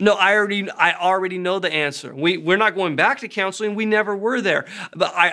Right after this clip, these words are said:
I already, it's, I'm not even gonna, I'm not even gonna ask." <laughs> It, it's like,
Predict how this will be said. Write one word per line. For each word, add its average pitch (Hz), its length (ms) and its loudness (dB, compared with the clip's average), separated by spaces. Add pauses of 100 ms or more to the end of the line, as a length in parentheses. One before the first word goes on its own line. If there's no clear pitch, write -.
(160)
I 165 180 2
already, 180 360 0
it's, 160 300 -6
I'm 156 160 -4
not 180 220 0
even 185 140 -4
gonna, 180 340 -4 (460)
I'm 185 140 -4
not 208 220 -2
even 311 100 0
gonna 349 380 -4 (160)
ask." - 320 -6
<laughs> - 320 -14
It, 240 300 -2
it's - 600 0
like, 233 240 -2